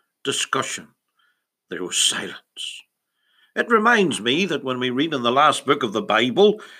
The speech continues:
when the seventh seal is recorded in Revelation chapter eight was opened,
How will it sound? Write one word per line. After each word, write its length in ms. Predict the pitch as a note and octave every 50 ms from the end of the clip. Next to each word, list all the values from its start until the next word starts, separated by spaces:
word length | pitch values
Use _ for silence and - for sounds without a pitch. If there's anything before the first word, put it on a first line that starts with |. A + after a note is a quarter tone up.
| - - - _
when 140 | _ G2+ G#2+
the 80 | G#2+ G#2+
seventh 560 | - - - D3 D3+ E3 D#3 D#3+ C#3+ A#2+ -
seal 460 | - - - - C3 D3+ F#3 G3 F3+
is 140 | D#3 C3 -
recorded 540 | C3+ - - - A#2+ C#3 D#3+ E3+ E3+ C#3+ D3
in 120 | C#3+ C3
Revelation 680 | C3 C#3 D3 C3 A#2+ B2+ A#2+ B2 D#3+ E3 - D#3 D#3 -
chapter 460 | - - C3+ C3+ - - C3 B2 A#2
eight 220 | A#2+ D#3 F#3 F3+
was 160 | D3 B2 F#2+ B2+
opened, 380 | D3+ D3 G#3 A#3+ B3 A3+ -